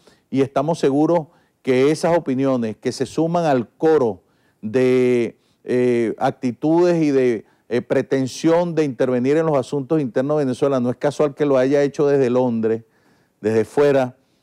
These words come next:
eh, en un plan donde Estados Unidos y, e Inglaterra llevan la batuta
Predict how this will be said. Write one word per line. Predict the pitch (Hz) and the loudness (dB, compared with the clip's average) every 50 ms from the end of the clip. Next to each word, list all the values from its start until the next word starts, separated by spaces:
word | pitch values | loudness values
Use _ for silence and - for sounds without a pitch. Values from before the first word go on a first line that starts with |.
| _ _ - | _ _ -8
eh, | - 110 110 110 110 110 - - | -4 -2 -2 0 -2 -2 -4 -4
en | - 123 117 | -4 -6 -4
un | 120 127 127 | -4 -6 -6
plan | - - 147 147 147 156 170 180 180 160 | -2 0 0 2 2 0 0 -2 -2 -2
donde | 160 143 135 127 123 123 | -2 -2 0 0 -2 -2
Estados | 113 104 _ - 127 127 147 160 | -4 -4 _ -2 0 2 2 2
Unidos | 165 156 147 147 147 160 165 170 170 170 - _ _ - | 0 -2 -2 0 0 0 0 0 0 -2 -4 _ _ -6
y, | 127 135 135 127 127 - _ - | -4 -2 0 0 -2 -4 _ -4
e | 123 131 | -2 0
Inglaterra | 131 127 123 120 123 113 98 - 127 131 143 156 | 0 0 0 0 -2 -2 0 0 0 0 0 0
llevan | 151 127 135 135 135 139 143 147 139 - _ _ _ _ _ | 0 2 2 2 2 0 -2 -4 -8 -14 _ _ _ _ _
la | - 123 131 139 | -4 0 2 2
batuta | 139 147 151 147 - 165 160 156 135 - 165 165 - | 2 2 0 0 -2 -2 -2 -2 -2 -2 -4 -4 -4